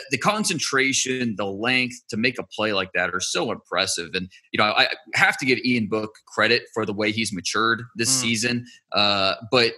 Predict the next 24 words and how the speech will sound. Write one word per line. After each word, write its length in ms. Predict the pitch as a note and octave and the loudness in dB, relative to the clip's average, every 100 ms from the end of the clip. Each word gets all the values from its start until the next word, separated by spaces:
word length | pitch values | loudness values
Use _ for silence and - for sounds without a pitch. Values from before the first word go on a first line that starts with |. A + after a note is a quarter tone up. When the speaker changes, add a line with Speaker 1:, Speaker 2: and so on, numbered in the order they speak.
| - | 0
Speaker 1:
you 120 | B2+ | 2
know, 180 | A2+ G#2 | 4 2
he's 220 | G#2+ B2+ | 2 2
given 200 | B2 A3 | 2 0
his 200 | G3 - - | 0 -2 -4
targets 520 | - F3 F3+ A#2+ A2 | 0 0 0 -2 -4
a 60 | |
chance 260 | G2+ C#3 C#3+ | -2 -2 -2
to 60 | A2 | -2
make 220 | G2 - | -2 -2
plays, 480 | C3+ C#3+ G#2+ G2+ - - - | 2 4 4 0 -6 -12 -4
and 100 | A2 | 2
that's 160 | D3+ D3+ | 2 2
allowed 280 | B2 A#2 | 2 2
a 40 | G#2 | 2
guy 160 | A2 | 2
like 140 | A2 G2+ | 2 0
Skoranek, 580 | - G2+ A2+ F3 A2 - | -4 -2 2 2 2 -2
who's 200 | A2 F#2+ | -4 -4
a 40 | |
grad 380 | F#2 F#2+ B2+ C#3+ | -4 2 4 4
transfer 380 | D3+ C#3+ - D3+ | 0 -2 -2 -6
from 280 | - D#3 D3+ | -4 -6 -2
Northwestern, 720 | D3+ D#3 G#2 - G#2+ G#2 | -2 2 2 2 2 0